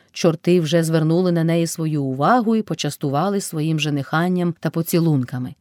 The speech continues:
Одначе на другий день баба Палашка боялась зоставатись на ніч у монастирі і повела прочан говіть в одну церкву на Подолі під самою Андріївською горою.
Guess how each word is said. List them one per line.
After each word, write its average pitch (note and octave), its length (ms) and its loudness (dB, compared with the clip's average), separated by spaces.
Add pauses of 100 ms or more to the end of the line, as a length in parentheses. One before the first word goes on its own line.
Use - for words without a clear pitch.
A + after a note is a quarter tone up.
(560)
Одначе C4 720 0 (160)
на D#3+ 140 0
другий G#3 340 2
день B3 380 4
баба G#3 340 0
Палашка E3+ 680 -2
боялась D3+ 600 -2
зоставатись C#3+ 640 -4
на D3+ 100 0
ніч D#3 240 0
у D3+ 40 0
монастирі D3 680 0 (260)
і A#3+ 100 4
повела G#3 460 2
прочан F#3 540 0
говіть D#3+ 560 -2
в D3+ 100 -4
одну E3+ 260 2
церкву E3+ 440 0
на E3+ 120 2
Подолі E3 560 0 (180)
під D3 140 -6
самою D3+ 400 2
Андріївською D3 640 0
горою. C3+ 380 -2